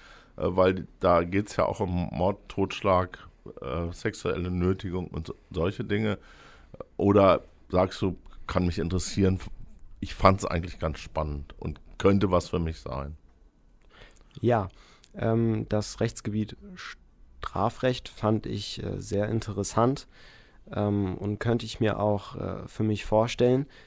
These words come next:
Speaker 2: Denn es, also was von vielen Leuten, denke ich, falsch verstanden wird, es geht nicht darum, Straftäter, äh, möglichst gut dastehen zu lassen, sondern es geht darum, äh, den Leuten zuzuhören,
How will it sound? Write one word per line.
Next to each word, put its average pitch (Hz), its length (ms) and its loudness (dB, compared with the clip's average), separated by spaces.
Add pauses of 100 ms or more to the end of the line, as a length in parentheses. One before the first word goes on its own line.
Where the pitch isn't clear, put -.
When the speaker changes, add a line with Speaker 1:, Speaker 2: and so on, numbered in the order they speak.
(380)
Speaker 2:
Denn 101 480 0
es, - 420 -8 (100)
also 110 260 -4
was 113 180 -2
von 117 160 0
vielen 131 320 4
Leuten, 113 340 2
denke 110 240 0
ich, - 180 -8
falsch 107 480 0
verstanden 113 580 2
wird, 127 220 6 (380)
es - 200 -10
geht - 180 0
nicht - 200 -2
darum, 104 320 0
Straftäter, 107 1600 2
äh, 92 40 -4
möglichst 107 640 -2 (120)
gut 110 400 -4 (420)
dastehen 120 920 -2
zu - 140 0
lassen, 123 400 2 (360)
sondern 101 420 0
es - 220 -8
geht 113 220 -2
darum, 107 540 0
äh, 98 460 -4
den 101 220 -4
Leuten 104 300 0
zuzuhören, 127 800 0